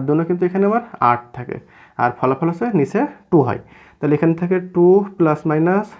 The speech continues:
ভেতরে কী থাকে? আট আর চার, এটা হচ্ছে বারো by দুই। তাহলে ফলাফল কী হচ্ছে? টু প্লাস মাইনাস root over বারো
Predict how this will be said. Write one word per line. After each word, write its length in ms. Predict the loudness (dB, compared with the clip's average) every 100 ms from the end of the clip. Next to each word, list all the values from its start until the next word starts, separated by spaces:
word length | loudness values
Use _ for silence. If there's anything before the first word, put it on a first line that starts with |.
| -6 -4
ভেতরে 240 | 0 0 0
কী 60 | -2
থাকে? 160 | -4 -4 -4
আট 100 | -4 -6
আর 60 | -4
চার, 180 | -2 -2 -4
এটা 100 | -6 -8
হচ্ছে 160 | -4 -4 0
বারো 240 | 0 -2 -6 -12 -20 _ -4
by 200 | 0 0 -2 -4 0
দুই। 160 | 0 0
তাহলে 160 | -4 -4 -2
ফলাফল 260 | -2 -2 -2
কী 60 | -4
হচ্ছে? 200 | -2 -6 -6 -10 -20 -10 -2
টু 100 | 2 2 2
প্লাস 200 | 0 0 0
মাইনাস 240 | -2 -2 -2
root 120 | -2 0
over 120 | 0 0
বারো 140 | 0